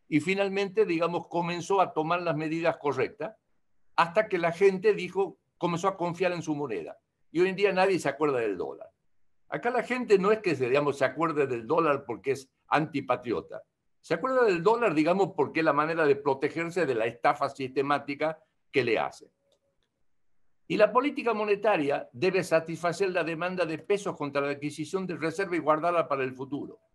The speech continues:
Esto es importante. Hay gente que cree que hay que mirar nada más, que no hay que emitir. Eso no es cierto. No hay que emitir de origen interno.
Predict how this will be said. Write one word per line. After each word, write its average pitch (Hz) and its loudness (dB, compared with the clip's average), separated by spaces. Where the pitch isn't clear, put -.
Esto - -2
es 233 0
importante. 180 0
Hay 170 -2
gente 208 -2
que 156 -4
cree 175 -2
que 175 -8
hay 156 -8
que 147 -2
mirar 151 -2
nada 156 -2
más, 180 0
que 151 -2
no 160 0
hay 190 2
que 165 -4
emitir. 151 -2
Eso 196 -6
no 240 -6
es - -6
cierto. - -12
No 143 2
hay 202 4
que 196 2
emitir 180 -2
de 170 0
origen 156 0
interno. 139 -4